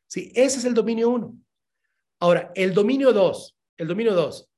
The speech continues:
maestro, el dominio dos es lo que tú debes saber.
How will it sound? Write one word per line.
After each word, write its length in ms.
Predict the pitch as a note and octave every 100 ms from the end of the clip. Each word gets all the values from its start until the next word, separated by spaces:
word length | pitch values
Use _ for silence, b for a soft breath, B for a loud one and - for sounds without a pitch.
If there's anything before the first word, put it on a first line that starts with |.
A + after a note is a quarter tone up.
| _
maestro, 400 | E3+ G3+ G#3 C#3 - _ _ _ _ _ _ _ _ -
el 200 | F#3+ F#3
dominio 480 | G3 B3 C#4 C#4 C4
dos 480 | A#3 A3 A#3+ - -
es 280 | G3 G#3+
lo 220 | A3+ A3+ A3
que 120 | E3+
tú 260 | - G3+
debes 480 | F#3 G3+ G3+ G3+ -
saber. 800 | - - - F3 F3 G#3+ D#3 -